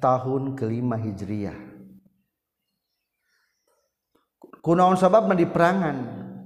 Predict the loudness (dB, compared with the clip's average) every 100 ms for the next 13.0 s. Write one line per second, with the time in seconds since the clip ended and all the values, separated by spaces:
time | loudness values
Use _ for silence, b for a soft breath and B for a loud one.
0 | -20 -20 _ _ 0 2 4 6 6 4
1 | 2 0 0 2 2 2 4 4 4 2
2 | 4 2 0 -2 -4 -6 -14 -16 -20 -20
3 | -20 _ _ _ _ _ _ _ _ _
4 | _ _ _ -2 4 6 4 2 0 -4
5 | -8 -14 -18 -20 -20 _ _ _ 2 4
6 | 4 2 2 2 2 2 2 2 2 2
7 | 2 2 0 -2 -2 -2 0 0 0 0
8 | 2 2 2 2 2 0 0 -2 -2 -2
9 | -2 -4 -8 -12 -12 -16 -20 -20 -20 -20
10 | _ _ _ _ _ _ _ _ _ _
11 | _ _ _ _ _ _ _ 2 4 4
12 | 4 2 0 2 4 6 6 4 2 -2